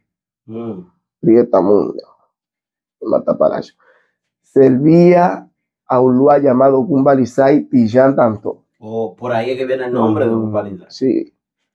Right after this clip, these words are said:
Speaker 2: También como Candela y todo eso, porque los campos, ella se adaptó a lo que hay en los campos, que lo ven en los tabales,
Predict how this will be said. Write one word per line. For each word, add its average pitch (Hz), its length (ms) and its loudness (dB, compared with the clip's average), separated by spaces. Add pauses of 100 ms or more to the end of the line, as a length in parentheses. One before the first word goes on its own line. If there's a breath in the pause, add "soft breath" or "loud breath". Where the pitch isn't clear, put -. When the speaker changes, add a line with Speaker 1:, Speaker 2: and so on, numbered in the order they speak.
(720)
Speaker 2:
También 123 380 4
como 123 280 2
Candela 143 600 2
y 120 80 -4
todo 139 280 2
eso, 143 220 -2
porque 151 240 -4
los 156 80 -6
campos, 160 540 2 (680)
ella 151 300 2
se - 400 0
adaptó 143 760 -2 (340)
a 120 80 -2
lo 123 140 0
que 120 100 -4
hay 123 120 2
en 131 100 0
los 120 160 0
campos, 110 640 -4
que 113 80 -4
lo 110 140 2
ven 117 140 6
en 120 80 2
los 120 140 2
tabales, 139 680 0